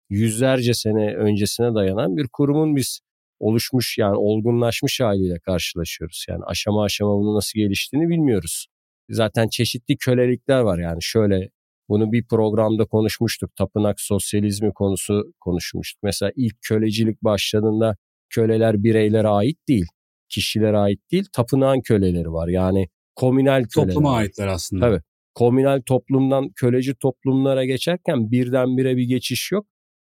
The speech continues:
Speaker 1: Toplum komünel bir toplum. İşte otlaklar komünel, sular, hava, geçim kaynakları, hayvan sürüleri, e, doğal olarak köleler de komünel. Yani insanlar şöyle düşün yani komünel toplumu bir cennet toplumu gibi düşünenler de var. Yani idealize edenler var ama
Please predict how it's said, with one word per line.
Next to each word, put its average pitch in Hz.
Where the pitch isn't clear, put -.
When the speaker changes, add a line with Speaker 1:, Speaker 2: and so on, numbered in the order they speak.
Speaker 1:
Toplum 147
komünel 131
bir 127
toplum. 156
İşte -
otlaklar 123
komünel, 110
sular, 107
hava, 107
geçim 107
kaynakları, 104
hayvan 104
sürüleri, 104
e, 151
doğal 151
olarak 123
köleler 156
de 135
komünel. 92
Yani 101
insanlar 117
şöyle 135
düşün 98
yani 95
komünel 110
toplumu 110
bir 104
cennet 113
toplumu 110
gibi 107
düşünenler 113
de 98
var. 87
Yani 90
idealize 104
edenler 104
var 208
ama 151